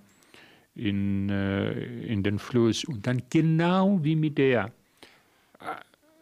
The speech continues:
als er die Mutter des Kindes traf, triumphierend, fast mit den gleichen Worten wie mit der, sagte, "Ich habe ihn getötet,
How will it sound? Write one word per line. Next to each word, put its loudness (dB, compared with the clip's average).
als -2
er 4
die 0
Mutter 4
des -4
Kindes -6
traf, -8
triumphierend, -2
fast -4
mit 0
den -2
gleichen 0
Worten -2
wie -4
mit -6
der, 2
sagte, -4
"Ich -6
habe -4
ihn -2
getötet, -2